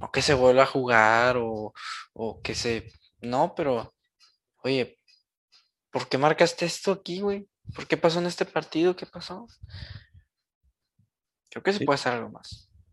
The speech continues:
Speaker 2: Sí, para exigir un poco más a los árbitros. Digo, no sé cómo estén las cosas allá adentro, güey, también. No sé cómo se mueva todo por allá adentro, pero,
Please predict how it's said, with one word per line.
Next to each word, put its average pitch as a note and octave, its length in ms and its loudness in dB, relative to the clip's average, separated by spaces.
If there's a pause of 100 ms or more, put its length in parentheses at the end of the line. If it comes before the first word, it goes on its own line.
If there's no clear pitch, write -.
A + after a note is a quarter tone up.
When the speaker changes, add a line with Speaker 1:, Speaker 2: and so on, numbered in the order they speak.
Speaker 2:
Sí, C3+ 140 -8
para A#2 300 2
exigir G#2+ 480 -2
un B2+ 100 2
poco B2 180 4
más A#2+ 220 2
a A#2+ 40 -2
los G2+ 180 -2
árbitros. G#2+ 440 -6 (120)
Digo, A2+ 200 -2
no G#2 140 -4
sé B2 120 -4
cómo C3 180 2
estén C3 180 0
las B2+ 140 0
cosas B2 320 -4
allá G#2 180 -4
adentro, A#2 460 0
güey, F2+ 160 -10
también. G2+ 420 -6 (640)
No A#2 180 0
sé A2+ 80 0
cómo B2 220 2
se B2 120 0
mueva A#2+ 360 6
todo A#2+ 240 4
por C3 180 0
allá G2+ 180 0
adentro, A2+ 560 -2
pero, G#2 260 -14